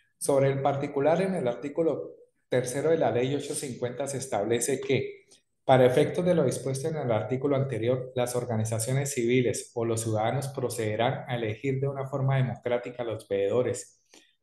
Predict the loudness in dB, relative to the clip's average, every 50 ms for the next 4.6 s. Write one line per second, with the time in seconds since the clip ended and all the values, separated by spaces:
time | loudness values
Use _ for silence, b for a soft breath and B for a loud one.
0 | _ -4 2 4 4 4 6 6 4 4 2 0 -2 -2 -2 -2 0 -2 -2 0
1 | 0 0 0 2 2 0 0 -2 -6 -8 -8 -6 -6 -4 -4 -4 -6 -6 -6 -4
2 | -4 -4 -4 -4 -4 0 2 2 2 2 0 -2 -4 -4 -4 -4 -6 -6 -6 -6
3 | -4 -2 -2 -2 -2 -2 -2 -4 -4 -6 -10 B B B B B _ _ -4 -2
4 | 0 0 0 -2 0 2 2 2 2 0 -4 -8